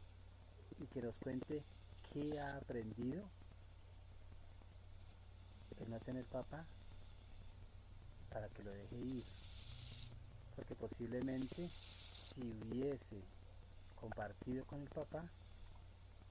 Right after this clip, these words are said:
era para perjudicarse, así como el papá decía, "Te va a ir mal en la, en la vida", eh, en otras palabras está diciendo,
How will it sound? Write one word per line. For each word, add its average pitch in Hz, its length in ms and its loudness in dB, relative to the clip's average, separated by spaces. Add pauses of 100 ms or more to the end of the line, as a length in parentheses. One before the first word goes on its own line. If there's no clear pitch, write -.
(1500)
era 120 200 2
para 117 260 4 (720)
perjudicarse, 107 680 0 (2500)
así 107 180 -4
como 127 200 4
el 123 60 2
papá 110 240 0
decía, 113 500 0 (560)
"Te 110 100 0
va 104 80 2
a 104 60 2
ir 107 80 0
mal 113 180 4
en 113 120 4
la, 101 220 0
en 92 100 -6
la 95 120 0
vida", 156 460 4 (840)
eh, 110 320 0
en 120 100 0
otras 117 200 0
palabras 113 340 6
está 113 200 2
diciendo, 110 400 2